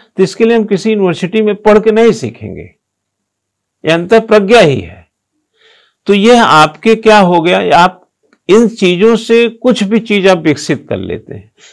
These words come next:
जैसे हमने कहा कि कला, साहित्य और दर्शन भी अंतः प्रज्ञा के बोध पर आधारित है, यानी कि यह भी जब आप आता है, जैसे बिरजू महाराज से जाके पूछिए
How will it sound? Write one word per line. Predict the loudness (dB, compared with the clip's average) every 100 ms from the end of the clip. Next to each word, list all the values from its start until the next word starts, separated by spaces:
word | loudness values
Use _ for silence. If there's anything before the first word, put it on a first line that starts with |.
| _
जैसे | -2 0 -2
हमने | -2 -2
कहा | 0 0
कि | -2 -6
कला, | -2 2 2
साहित्य | 0 0 0 -2 -2
और | -2
दर्शन | 0 -2 -2 -8 -6
भी | -4 -2 -4 -10 _ _ -4
अंतः | -4 -2 -4 -4
प्रज्ञा | -4 -8 -4 -4
के | -4 -8
बोध | -8 -4 -4 -4
पर | -4
आधारित | -4 -4 -8 -12 -16
है, | -20 _ _ -8
यानी | -4 -2 -2
कि | -4
यह | -2 2 2
भी | 2 0
जब | 0 0
आप | 2 0 0
आता | -2 -2
है, | -4 -4
जैसे | -6 -6
बिरजू | -4 -2 -2 -2
महाराज | 0 0 -2 -4
से | -6
जाके | -6 -6
पूछिए | -10 -8 -10 -8 -10 -10 -12